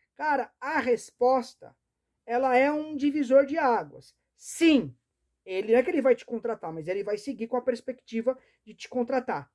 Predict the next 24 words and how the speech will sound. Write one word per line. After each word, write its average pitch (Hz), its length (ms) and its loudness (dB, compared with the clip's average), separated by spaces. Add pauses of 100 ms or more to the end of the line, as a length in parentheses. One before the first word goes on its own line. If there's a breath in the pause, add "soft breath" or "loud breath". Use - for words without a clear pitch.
Não! 240 520 4 (760 loud breath)
Broxou, 233 640 4
meu. 143 180 -12 (460)
Broxou. 247 680 6
O - 500 -16
que 294 80 -20
que 381 100 -8
é 370 60 -6
broxar? 226 580 0
Sei 311 180 -4
lá, 285 200 4
você 247 160 -6
sabe 277 360 0
o 277 40 -6
que 269 140 2
é 233 120 6
também. 190 400 -8 (360)
Broxou 294 480 4
geral, 262 500 4
não 233 220 -10
pode. 269 600 2 (920)
Se - 240 4
mostre 269 680 2 (300)
pronto 277 760 4